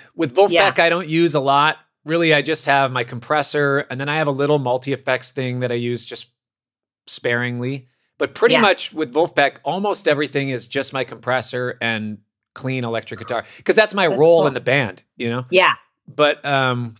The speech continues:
Speaker 1: with Fearless Flyers and with Cory Wong Band, with my thing, I have, I use a wireless unit 'cause I'm running around stage, you know?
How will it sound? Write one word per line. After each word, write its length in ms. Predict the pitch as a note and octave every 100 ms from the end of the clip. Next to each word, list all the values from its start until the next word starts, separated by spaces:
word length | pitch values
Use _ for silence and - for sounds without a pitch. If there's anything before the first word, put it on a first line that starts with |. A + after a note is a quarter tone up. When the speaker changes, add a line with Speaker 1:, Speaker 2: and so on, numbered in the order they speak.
| _ _ _ _ C#3+
Speaker 1:
with 160 | C#3
Fearless 320 | E3+ F3 E3+
Flyers 580 | - C#3 C#3 C#3+ C#3 B2+
and 220 | - C3
with 320 | B2 A#2+ _ -
Cory 280 | - B2+
Wong 400 | A#2+ B2 B2+ B2+
Band, 520 | A#2 G#2+ G2+ G#2 G#2+ - _ _
with 100 | -
my 220 | A#2 A2+
thing, 360 | A2+ G#2+ G#2 G2+ _ _ _ -
I 120 | C#3+
have, 500 | C#3+ C#3 C3 - - _ _ _ _ _ _ -
I 60 | F3+
use 180 | G#3
a 40 | E3+
wireless 480 | B2+ C3 C#3 C#3 C#3
unit 240 | C#3 C#3+
'cause 120 | A#2+
I'm 120 | A#2
running 280 | G#2+ A2+ A#2
around 260 | A2+ G#2+ G#2
stage, 600 | - A2+ G#2 G#2+ - - _
you 120 | - A2
know? 240 | G#2